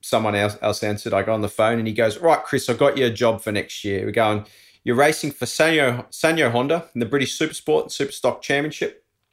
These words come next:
You're gonna, you're gonna get ten thousand pounds t-, to sign on for the year. You get, you get to keep your bonus money. You get to keep some leather money. Um, uh, you have to fly to the U K in, it's about ten days' time for a test,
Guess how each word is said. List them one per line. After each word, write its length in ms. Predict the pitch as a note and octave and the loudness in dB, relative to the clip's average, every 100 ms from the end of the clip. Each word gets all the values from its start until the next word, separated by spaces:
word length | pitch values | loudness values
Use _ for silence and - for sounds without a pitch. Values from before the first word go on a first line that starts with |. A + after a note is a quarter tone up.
| _ - - - | _ -20 -20 -4
You're 120 | B2 | 0
gonna, 360 | C3 C3 A#2 - - _ _ | 2 0 0 -4 -20 _ _
you're 100 | C3 | -4
gonna 180 | C3+ C3+ | 0 0
get 200 | C3 - | 0 -2
ten 240 | - D#3+ | -2 0
thousand 460 | D#3+ D3+ C3+ B2 A#2 | 2 4 2 0 -4
pounds 680 | C3 B2+ D3+ E3 - - - - | 0 0 0 -4 -12 -14 -20 -16
t-, 60 | - - - | -14 -12 -10
to 60 | A#2+ | -10
sign 300 | - C3 B2+ | -2 0 2
on 180 | B2+ C#3 | 0 -2
for 140 | - | -4
the 100 | B2 | -4
year. 280 | A#2 D3+ D3+ | -2 -2 -2
You 180 | C3 A#2 | -2 -4
get, 200 | - A2+ | -6 -6
you 120 | B2 | -2
get 220 | B2+ - | -2 -4
to 80 | - | -6
keep 220 | - C3+ | -6 -4
your 100 | A2 | -2
bonus 420 | A#2+ C#3+ D#3 C#3+ | 2 2 2 -2
money. 280 | D3+ D3 C#3+ | 0 0 0
You 80 | C3 | -2
get 160 | B2 - | -4 -4
to 60 | |
keep 200 | - B2 | -6 -8
some 200 | - A2 | -6 -4
leather 240 | A#2 C#3+ C#3+ | 0 2 2
money. 400 | C#3 C#3 C#3+ C#3 - _ _ _ _ | 2 2 0 -2 -10 _ _ _ _
Um, 640 | - B2 B2 A#2+ A#2+ A#2 - _ _ _ _ _ _ _ - | 2 4 4 2 0 -6 -10 _ _ _ _ _ _ _ 0
uh, 320 | A#2 A#2 A2+ | 4 6 4
you 140 | A#2+ C3 | 2 0
have 180 | D#3+ | 0
to 80 | D#3+ | -2
fly 300 | C#3 D#3 D3+ | 0 4 6
to 60 | C#3+ | 6
the 180 | C3+ B2+ | 2 0
U 120 | B2+ | -4
K 380 | - B2+ C3 B2+ | 0 2 4 0
in, 480 | - B2 A#2+ A2+ G#2 _ | -2 -2 0 -2 -6 _
it's 140 | - | -8
about 240 | - A#2 - | 0 0 2
ten 180 | E3 D3+ | 0 4
days' 260 | A#2+ A2 | 2 2
time 420 | - D3 D3 D3 | 2 4 4 2
for 160 | C#3 A2+ | 0 -4
a 60 | G#2 | 0
test, 580 | - D3 C#3+ - - | 2 2 2 -8 -14